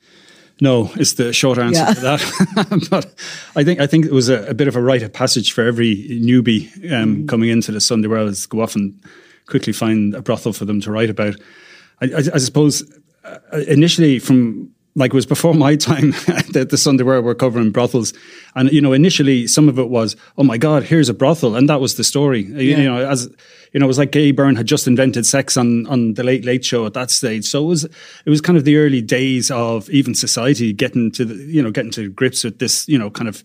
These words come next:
Speaker 1: hidden Ireland, this underworld Ireland. Um, and it did evolve even, even before I arrived in.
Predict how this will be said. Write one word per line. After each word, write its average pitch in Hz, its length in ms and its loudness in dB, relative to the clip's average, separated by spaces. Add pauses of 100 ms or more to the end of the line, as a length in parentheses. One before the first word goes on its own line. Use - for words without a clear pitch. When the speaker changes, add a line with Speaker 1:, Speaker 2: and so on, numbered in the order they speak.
(180)
Speaker 1:
hidden 127 300 0
Ireland, 117 360 0
this 107 140 -6
underworld 110 460 -2
Ireland. 110 400 -4 (520)
Um, 117 320 -4
and 143 120 2
it 151 80 2
did 220 160 2
evolve 131 340 2
even, 143 240 2
even 143 220 2
before 110 440 -2
I 117 140 0
arrived 113 400 -2
in. 107 180 -4